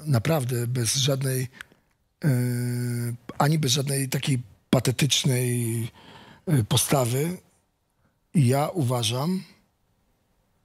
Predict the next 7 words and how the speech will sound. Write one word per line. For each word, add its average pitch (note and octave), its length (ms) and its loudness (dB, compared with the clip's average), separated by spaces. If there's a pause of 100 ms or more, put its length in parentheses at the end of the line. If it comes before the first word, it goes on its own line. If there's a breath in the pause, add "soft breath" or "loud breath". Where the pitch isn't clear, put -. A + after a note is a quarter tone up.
(2750)
że B2 200 6
takiego D3+ 800 -2 (120)
gnoju, C3 540 2
jaki B2 180 -4
się - 200 2
wydarza A#2+ 480 -2
teraz, A#2+ 540 -2